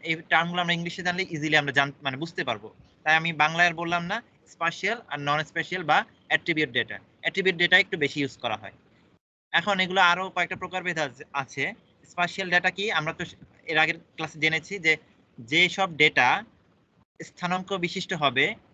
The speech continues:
অর্থাৎ আমরা এটাকে এর প্রকৃত অবস্থান আমরা বের করতে পারবো, সেটা হচ্ছে কি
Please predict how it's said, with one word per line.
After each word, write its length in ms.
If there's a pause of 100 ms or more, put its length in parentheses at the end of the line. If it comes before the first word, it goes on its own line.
(360)
অর্থাৎ 440 (480)
আমরা 200 (420)
এটাকে 340 (1160)
এর 180
প্রকৃত 380
অবস্থান 400
আমরা 160
বের 160
করতে 220
পারবো, 220
সেটা 220
হচ্ছে 220
কি 140